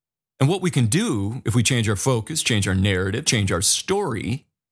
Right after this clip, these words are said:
say, "I'm excited," out loud, maybe to yourself, preferably out loud. Who cares what people think? You know, you just start saying, "I'm excited." The people who say, "I'm excited,"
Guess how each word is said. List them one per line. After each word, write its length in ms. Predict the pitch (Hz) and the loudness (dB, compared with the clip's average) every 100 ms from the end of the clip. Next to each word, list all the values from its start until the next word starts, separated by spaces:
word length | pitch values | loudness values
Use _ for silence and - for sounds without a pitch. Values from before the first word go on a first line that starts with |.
| _ _ | _ _
say, 240 | - 135 113 | -2 0 0
"I'm 160 | 101 | -2
excited," 840 | 90 - - 98 160 139 95 143 185 _ _ _ - | 0 2 2 0 -2 -2 -4 -6 -12 _ _ _ -4
out 220 | 127 131 | -2 0
loud, 520 | 120 143 196 110 110 - _ _ _ _ | 0 0 -2 -6 -8 -14 _ _ _ _
maybe 220 | 127 135 131 | 0 0 0
to 120 | 139 | -2
yourself, 580 | 131 123 156 151 147 - _ _ _ _ _ _ _ _ _ _ _ - | 0 0 0 -4 -10 -18 _ _ _ _ _ _ _ _ _ _ _ -6
preferably 520 | 320 294 202 147 127 | -4 0 -2 0 0
out 200 | 110 107 | 0 -2
loud. 320 | 92 87 95 110 _ _ _ _ _ _ 320 | -2 -4 -4 -8 _ _ _ _ _ _ -8
Who 80 | |
cares 300 | - 131 104 | -2 0 0
what 100 | 98 | -2
people 240 | 101 90 87 | -2 -2 -2
think? 340 | 90 82 87 _ | -2 -4 -8 _
You 100 | 98 | -2
know, 200 | 98 107 110 | 0 0 -2
you 80 | 110 | -2
just 140 | 107 | 0
start 200 | 107 98 | 0 0
saying, 180 | 101 92 | 0 0
"I'm 180 | 92 92 | 0 -2
excited." 420 | - 87 85 - _ _ _ _ _ _ _ - | -2 -4 -6 -10 _ _ _ _ _ _ _ -12
The 80 | 147 | -6
people 320 | 233 254 233 | -2 -2 0
who 80 | 202 | 2
say, 260 | - 202 - | 2 2 0
"I'm 180 | 143 135 | -2 0
excited," 840 | 107 - - 208 220 185 135 139 | 2 2 2 0 -2 -2 -4 -6